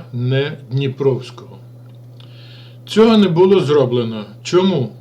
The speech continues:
Професіоналка, вона все-таки професіональна суддя, Марченко, має великий досвід відправлення правосуддя,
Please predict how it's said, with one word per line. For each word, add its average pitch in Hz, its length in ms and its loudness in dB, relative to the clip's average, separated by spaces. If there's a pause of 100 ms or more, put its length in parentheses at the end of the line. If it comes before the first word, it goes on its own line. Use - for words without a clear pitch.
(840)
Професіоналка, 156 1040 -2 (2750)
вона 123 220 -6
все-таки 117 340 -10
професіональна 135 800 -12
суддя, 104 400 -14 (300)
Марченко, 131 580 -6 (760)
має 196 280 0
великий 156 340 -2
досвід 151 460 -4
відправлення 156 720 -4
правосуддя, 127 840 -6